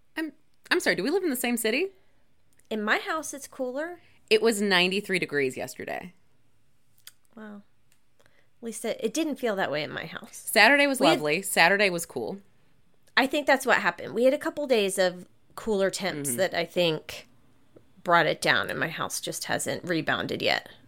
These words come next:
Speaker 1: Ah, that's nice. Um, brace yourself, 'cause we've got nineties all week. <laughs>
Speaker 2: I know. I know. Um, I've got some really sad news.
Speaker 1: Uh-oh.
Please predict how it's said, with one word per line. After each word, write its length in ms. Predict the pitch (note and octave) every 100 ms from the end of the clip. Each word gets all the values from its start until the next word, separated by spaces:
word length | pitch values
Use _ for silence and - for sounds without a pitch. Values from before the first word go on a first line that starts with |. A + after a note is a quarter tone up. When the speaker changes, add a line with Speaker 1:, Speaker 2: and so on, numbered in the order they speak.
| -
Speaker 1:
Ah, 160 | - - _ - _ _ - -
that's 240 | D3 B2
nice. 240 | - - - - - - -
Um, 520 | D#3+ C3+ B2+ B2+ D3 _ -
brace 200 | G#3+ G#3
yourself, 320 | D#3+ A2+ F#2+
'cause 160 | - C#3
we've 140 | C#3+
got 180 | C#3 C3
nineties 340 | B2 A2+ A#2
all 120 | - -
week. 320 | - - - - - _ _ _
<laughs> 520 | _ _ _ - B3
Speaker 2:
I 160 | A#3+ G#3+
know. 260 | C#3+ - - -
I 160 | G#3+
know. 320 | G3+ D#2 B1+ - _ _ - - - - _ C4+
Um, 500 | C4+ C4+ C4 C4 A#3+ - - -
I've 160 | C#4+ C#4
got 160 | D4 D4
some 160 | D4+
really 180 | C4+ A#3
sad 320 | A3+ A#2+ A2+
news. 300 | - - - -
Speaker 1:
Uh-oh. 280 | - D#3+